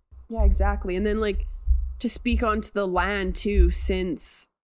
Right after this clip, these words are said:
there is so much going on with, uh, the land there.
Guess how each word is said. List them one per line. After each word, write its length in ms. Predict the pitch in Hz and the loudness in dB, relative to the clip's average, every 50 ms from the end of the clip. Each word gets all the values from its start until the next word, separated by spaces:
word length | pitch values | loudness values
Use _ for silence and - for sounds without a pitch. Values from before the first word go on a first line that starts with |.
| _ _ _ _ _ _ _ _ _ _ _ _ _ _ _ _ _ _ _ _ _ - | _ _ _ _ _ _ _ _ _ _ _ _ _ _ _ _ _ _ _ _ _ -4
there 180 | 190 202 202 | -2 -2 -2
is 300 | - - 185 190 208 - | 0 0 0 0 -2 -2
so 180 | - - 214 196 | -2 -2 -2 0
much 340 | 202 190 185 180 - - - | 0 0 -2 -2 -4 -6 -4
going 300 | 190 185 185 180 180 165 | -2 -2 0 -2 -2 -2
on 400 | 156 165 175 175 180 180 175 170 | -2 -2 -2 -2 -2 -2 -2 -2
with, 380 | 170 160 160 170 - - - | -2 -4 -6 -8 -8 -8 -4
uh, 420 | 180 170 170 170 170 165 156 160 - _ _ _ _ _ _ _ _ - | -4 -2 -2 -2 -4 -4 -6 -8 -10 _ _ _ _ _ _ _ _ -4
the 100 | 175 170 | -4 -2
land 580 | 165 170 175 170 180 208 220 226 226 226 220 180 175 | 0 0 0 2 2 2 0 0 0 -2 -2 -2 -2
there. 560 | 180 175 170 165 165 165 165 165 175 175 | -2 0 -2 -2 -2 -4 -4 -4 -6 -8